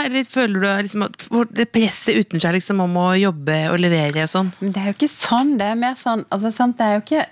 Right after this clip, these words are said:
Speaker 2: at folk, øh, har noe sånn press på det. Det er jo mer det der at jeg har jo en forventning hvem jeg skal, må være,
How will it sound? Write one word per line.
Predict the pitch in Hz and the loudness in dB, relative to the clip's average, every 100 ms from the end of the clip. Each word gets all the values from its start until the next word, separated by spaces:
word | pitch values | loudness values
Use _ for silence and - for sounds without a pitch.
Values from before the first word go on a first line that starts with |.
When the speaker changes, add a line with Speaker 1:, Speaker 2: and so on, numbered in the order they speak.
| _ | _
Speaker 2:
at | 196 | -6
folk, | - - 180 175 - - | -4 -2 0 -2 -8 -10
øh, | - - - 87 | -10 -6 -2 0
har | 147 147 | 2 2
noe | 147 | 0
sånn | 143 143 | -2 -4
press | - 170 - - | -6 -6 -6 -8
på | - | -2
det. | 202 - - - - - | 0 -2 -6 -14 -6 0
Det | 220 | 2
er | 320 | 2
jo | |
mer | 262 175 185 | 2 0 0
det | 185 | -2
der | 165 | -2
at | 165 | -4
jeg | - 190 | -4 -4
har | 208 247 | 0 0
jo | 175 | 2
en | 139 | 0
forventning | 151 135 - - | 0 -2 -2 -4
hvem | 139 131 135 | -2 0 -2
jeg | |
skal, | 127 - 139 131 | -4 -2 -2 0
må | 143 135 | 0 0
være, | 131 123 120 120 | 0 -2 -2 -4